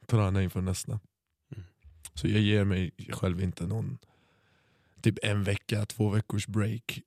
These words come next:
Speaker 1: om jag inte behöver det, om jag inte har s-, om jag har skadat handen eller någonting, då måste jag vila lite. Men om jag inte är skadad, jag är tillbaka in i buren. I, på träningen. asap.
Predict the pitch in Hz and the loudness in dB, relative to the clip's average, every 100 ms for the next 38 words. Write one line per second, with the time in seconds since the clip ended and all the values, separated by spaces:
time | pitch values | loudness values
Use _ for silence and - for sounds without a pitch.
0 | _ 110 107 101 101 104 95 98 107 101 | _ 2 4 2 0 -2 0 2 2 0
1 | 101 107 101 98 101 101 107 101 - - | -4 -4 -4 -2 -2 -2 -2 -2 -4 -8
2 | - 110 107 98 - 107 104 98 101 104 | -2 2 4 2 0 0 2 0 0 0
3 | 101 98 98 95 98 95 101 98 92 - | 0 0 0 -2 -4 -4 0 2 0 0
4 | 101 95 95 98 98 - 90 - - - | 0 0 0 0 -2 -4 -8 -8 -14 -20
5 | - - - _ - 98 101 110 110 110 | -20 -20 -20 _ 0 2 4 4 6 4
6 | 107 104 - 113 107 107 107 104 110 104 | 2 -2 2 2 2 0 0 0 2 0
7 | 101 107 101 98 104 98 95 90 - _ | 2 0 0 0 0 0 -2 -6 -18 _
8 | _ _ _ _ _ _ _ - 110 - | _ _ _ _ _ _ _ -6 -6 -2
9 | 95 - 104 98 101 101 107 - _ _ | -6 2 2 2 0 -2 -6 -10 _ _
10 | _ _ _ _ - 98 92 104 104 | _ _ _ _ 0 0 0 -2 -4